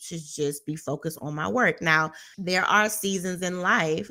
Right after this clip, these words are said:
especially right now, I'm at a really just heavy season. I got a lot of stuff going on at work, but I'm looking for this to end, right?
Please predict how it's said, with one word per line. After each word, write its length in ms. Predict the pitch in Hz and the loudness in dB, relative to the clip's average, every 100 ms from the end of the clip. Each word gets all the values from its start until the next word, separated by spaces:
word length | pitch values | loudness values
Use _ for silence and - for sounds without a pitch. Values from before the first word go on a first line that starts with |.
| - | -8
especially 340 | - 180 214 | -4 -2 0
right 220 | 185 165 | 2 2
now, 160 | 170 185 | 4 2
I'm 100 | 196 | 2
at 80 | 175 | 0
a 80 | 170 | -2
really 500 | 165 180 180 170 - | -2 -2 -2 -4 -6
just 360 | 165 156 - - | -8 -8 -10 -4
heavy 300 | 190 180 180 | -2 -2 -4
season. 420 | - 170 170 180 | -4 -2 -2 0
I 60 | |
got 140 | 170 160 | 0 0
a 60 | 156 | 0
lot 160 | 160 | -2
of 80 | 165 | -2
stuff 260 | - 165 160 | -4 -6 -4
going 180 | 165 | -4
on 120 | 156 151 | -4 -4
at 120 | 117 | -2
work, 300 | 175 196 180 | 0 0 -2
but 100 | 165 | -2
I'm 180 | 262 349 | 0 -2
looking 220 | 339 277 | -4 -4
for 120 | 202 | -2
this 160 | 196 196 | -2 -2
to 300 | - 175 143 | -6 -6 -8
end, 180 | - _ - - | -10 _ -14 2
right? 280 | 196 208 | 4 8